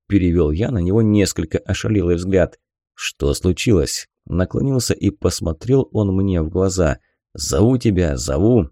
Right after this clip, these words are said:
а ты столбом стоишь и ни на что не реагируешь. У тебя всё в порядке?» «А, да, всё в порядке», кивнул я, постепенно приходя в себя.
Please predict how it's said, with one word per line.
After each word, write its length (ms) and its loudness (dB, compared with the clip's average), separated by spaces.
а 140 -4
ты 180 -2
столбом 560 0
стоишь 380 -2
и 60 0
ни 100 0
на 160 -2
что 240 -4
не 160 0
реагируешь. 760 2
У 80 -6
тебя 340 2
всё 300 0
в 80 -6
порядке?» 560 -2
«А, 540 0
да, 420 0
всё 320 -2
в 100 -2
порядке», 640 -2
кивнул 440 2
я, 200 0
постепенно 800 -2
приходя 560 0
в 60 -8
себя. 420 0